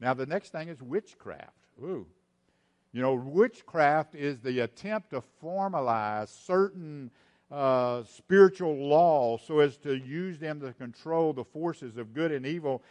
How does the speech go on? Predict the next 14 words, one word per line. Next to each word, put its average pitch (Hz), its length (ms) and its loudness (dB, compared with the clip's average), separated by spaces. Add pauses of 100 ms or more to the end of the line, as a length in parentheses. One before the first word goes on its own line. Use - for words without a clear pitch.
(180)
and 139 180 -4
casting 151 540 -6
spells 107 880 -4
upon 120 460 -12 (100)
others. 139 300 -16 (800)
You 151 80 -6
know, 160 120 6
many 196 320 -4
times 196 460 -2
we, 156 320 0 (1500)
we 170 120 0
tend 208 320 -4
to 185 140 -2
overlook 175 840 4